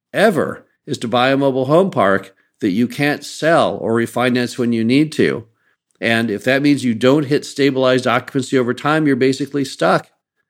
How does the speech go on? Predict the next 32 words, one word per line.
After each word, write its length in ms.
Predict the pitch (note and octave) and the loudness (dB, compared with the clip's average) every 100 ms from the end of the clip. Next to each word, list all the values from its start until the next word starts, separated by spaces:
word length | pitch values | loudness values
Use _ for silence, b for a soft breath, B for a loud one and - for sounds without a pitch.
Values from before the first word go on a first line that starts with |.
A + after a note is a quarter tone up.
| _ _ - | _ _ -16
It's 140 | A#2 | -4
your 120 | C3+ C3 | 0 2
mobile 260 | C#3 C3+ | 2 2
home 200 | C3 C3+ | 2 0
park 260 | C3+ C3+ - | 0 -2 -2
forever, 680 | C3+ D2 E3 F3 G#2 - _ _ _ _ - | -4 0 0 2 -2 -4 _ _ _ _ -6
or 120 | G#2+ | 0
at 60 | |
least 220 | A#2 C3+ A#2+ | 2 2 0
until 280 | A2+ B2 | -2 -2
such 200 | B2 C3 | 0 -4
time 220 | - B2 B2+ | 0 0 0
as 80 | |
you 60 | A#2+ | -2
default 420 | A#2 - B2 C#3 | -4 0 0 2
on 100 | C3 | 0
the 80 | B2+ | 0
mortgage 480 | B2 C3+ C#3 C3+ A2+ | 0 0 0 0 0
on 220 | F2 B1 | -2 -2
it. 180 | B1+ - _ _ _ _ _ _ _ | -10 -20 _ _ _ _ _ _ _
So 240 | - A#2 G2 | -4 -2 0
what 180 | F#2 G2+ | -2 -4
am 80 | G2+ | -6
I 80 | |
saying? 500 | G2 - C#3 D3 D3+ | -6 -4 0 0 0
You 100 | C3 | 0
have 180 | A2+ C3 | 0 -2
to 80 | A#2+ | -2
be 60 | G2 | -4
very, 580 | F#2+ G2 C3+ E3 F3+ | -6 -4 0 0 0
very 400 | F3 F3 E3 E3 | 0 2 2 2
careful 800 | D3+ - D#3+ E3 E3 C#3 G2+ F#2+ | -2 -6 -2 0 0 2 2 0